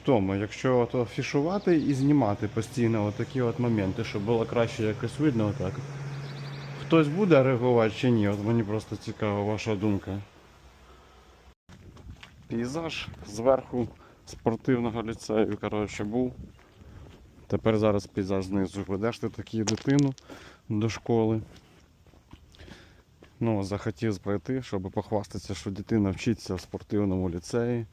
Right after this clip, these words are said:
І от сам центральний спорткомплекс,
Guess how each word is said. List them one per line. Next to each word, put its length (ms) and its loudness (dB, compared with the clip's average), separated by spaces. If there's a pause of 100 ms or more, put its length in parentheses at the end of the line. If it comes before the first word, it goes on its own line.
(840)
І 140 6
от 320 4 (340)
сам 440 0 (100)
центральний 600 2
спорткомплекс, 1000 -4